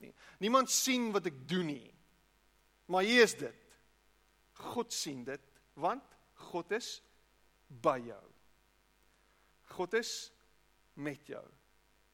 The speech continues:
En hier moet iets sak in jou hart. En dan moet 'n gevoel wees van, "Ja." Okay, dis bietjie airy-fairy, Piet. God is by my. Ek het altyd God gesien as iewers.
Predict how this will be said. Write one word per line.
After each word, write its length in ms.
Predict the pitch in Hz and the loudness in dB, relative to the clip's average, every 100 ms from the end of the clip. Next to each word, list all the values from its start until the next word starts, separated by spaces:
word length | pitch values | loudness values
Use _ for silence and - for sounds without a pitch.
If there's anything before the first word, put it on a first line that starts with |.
| _ _ _ _ _ _ _ - | _ _ _ _ _ _ _ -12
En 80 | 180 | -10
hier 80 | |
moet 160 | 247 233 | -8 -10
iets 220 | 220 - - | -6 -2 -2
sak 260 | 220 - 185 | -6 -10 -10
in 80 | |
jou 80 | 160 | -10
hart. 460 | 123 117 - - - _ _ _ _ _ _ _ _ _ _ _ _ _ _ | -10 -12 -20 -20 -20 _ _ _ _ _ _ _ _ _ _ _ _ _ _
En 80 | 175 | -4
dan 60 | 185 | -2
moet 120 | 185 | -4
'n 140 | 190 | -6
gevoel 440 | 180 - 269 262 233 | -10 -6 -2 0 0
wees 280 | 208 180 - | 0 0 -2
van, 400 | 180 160 147 143 _ _ _ _ _ _ _ - - | -2 -2 -6 -18 _ _ _ _ _ _ _ -20 -16
"Ja." 520 | - 269 233 226 - - _ _ _ _ _ _ _ _ _ _ _ _ _ - | -10 -8 -8 -10 -14 -20 _ _ _ _ _ _ _ _ _ _ _ _ _ -12
Okay, 140 | 160 | -8
dis 120 | 170 - | -6 -8
bietjie 240 | 156 165 147 | -10 -6 -6
airy-fairy, 440 | 135 - 135 123 | -6 -6 -8 -8
Piet. 240 | - 147 220 _ _ _ _ - | -12 -12 -12 _ _ _ _ -20
God 140 | - 147 | -18 -16
is 80 | 123 | -10
by 300 | 127 135 156 | -4 -2 -2
my. 180 | 165 214 240 _ _ _ _ _ _ _ _ _ _ _ _ _ _ _ _ _ _ _ - | -6 -10 -14 _ _ _ _ _ _ _ _ _ _ _ _ _ _ _ _ _ _ _ -12
Ek 80 | 170 | -8
het 80 | 196 | -6
altyd 140 | 202 | -8
God 180 | - 208 - | -6 -6 -6
gesien 260 | - 196 | -6 -6
as 120 | 156 - | -6 -6
iewers. 680 | 175 139 - - - - | -4 -4 -4 -10 -10 -12